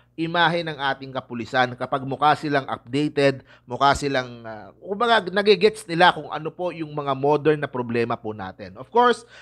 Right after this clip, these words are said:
nandyan pa rin yung mga normal na krimen, mga yung nire-report natin kanina. Pero itong cybercrime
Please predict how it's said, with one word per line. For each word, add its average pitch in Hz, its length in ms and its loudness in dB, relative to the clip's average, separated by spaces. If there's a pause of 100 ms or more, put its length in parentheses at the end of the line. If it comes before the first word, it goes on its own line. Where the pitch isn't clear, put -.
nandyan 160 320 -2
pa 143 160 -2
rin 175 160 -2
yung 160 80 -2
mga 135 480 -2
normal 131 320 -2
na 127 160 -4
krimen, 180 560 0 (320)
mga 113 560 -4
yung 127 240 -4
nire-report 120 480 -2
natin 139 320 0
kanina. 185 560 0 (960)
Pero 202 240 2
itong 185 320 -2
cybercrime 156 880 2